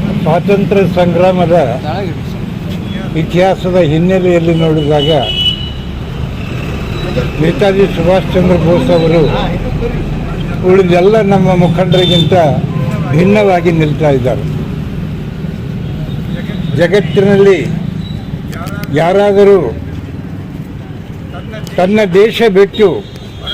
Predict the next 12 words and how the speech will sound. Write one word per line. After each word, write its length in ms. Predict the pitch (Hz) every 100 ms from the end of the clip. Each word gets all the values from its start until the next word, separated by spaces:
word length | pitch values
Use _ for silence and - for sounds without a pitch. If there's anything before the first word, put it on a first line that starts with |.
| - - -
ಹೊರ 140 | 170 208 208
ದೇಶಗಳಲ್ಲಿ 680 | 226 214 196 208 202 202
ಹೋಗಿ 420 | 180 190 170 214 202 - - - - - - - - 160
ಒಂದು 240 | 175 196 -
ಸೈನ್ಯವನ್ನು 880 | 151 190 233 233 240 226 214 208 208
ಕಟ್ಟಿಕೊಂಡು 840 | 190 175 190 185 180 185 135 - - - - - - - - - - -
ಬಲಾಢ್ಯ 480 | 139 180 220 208 226
ರಾಷ್ಟ್ರಗಳಾದಂಥ 920 | 220 214 - 220 202 196 185 196 170 180 190 180 - - 214 -
ಇಂಗ್ಲೆಂಡ್ 460 | 180 208 208 202 180
ಮುಂತಾದಂಥ 720 | 190 196 202 196 190 185 208
ದೇಶಗಳ 640 | 190 160 180 185 208 202 185 151 - - - - -
ವಿರುದ್ಧ 360 | 170 214 240 196